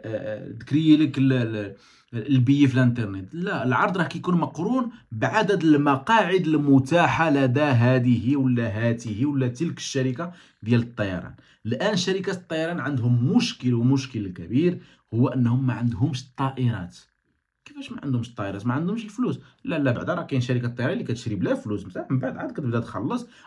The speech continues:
اولا كتبدا تخلص بالطريطات بحال اللي كتشري الطوموبيل، المهم كل واحد، اولا كاين اللي كيكري واخا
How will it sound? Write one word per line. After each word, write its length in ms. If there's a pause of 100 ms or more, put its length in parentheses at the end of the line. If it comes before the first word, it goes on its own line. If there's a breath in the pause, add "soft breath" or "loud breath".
اولا 160
كتبدا 240
تخلص 300
بالطريطات 520
بحال 180
اللي 120
كتشري 200
الطوموبيل، 380
المهم 180
كل 140
واحد، 300 (260 loud breath)
اولا 140
كاين 140
اللي 120
كيكري 680
واخا 580